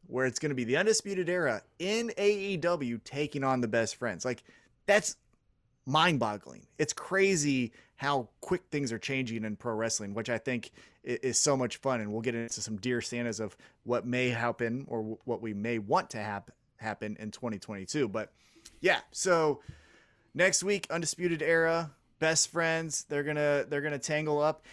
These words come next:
And this is great because I like Best Friends, and this gives them something to do without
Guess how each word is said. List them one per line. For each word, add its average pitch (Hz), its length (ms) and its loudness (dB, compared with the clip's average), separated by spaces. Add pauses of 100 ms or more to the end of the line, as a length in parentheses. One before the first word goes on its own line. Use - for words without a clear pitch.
(120)
And 233 120 0
this 302 160 4
is 190 80 0
great 175 280 2
because 151 340 -2 (320)
I 214 140 4
like 226 200 4
Best 175 300 2
Friends, 165 380 0
and 139 140 -6
this 208 160 4
gives 170 280 -2
them 156 160 -4
something 156 460 -2
to 135 80 4
do 135 320 0
without 143 520 0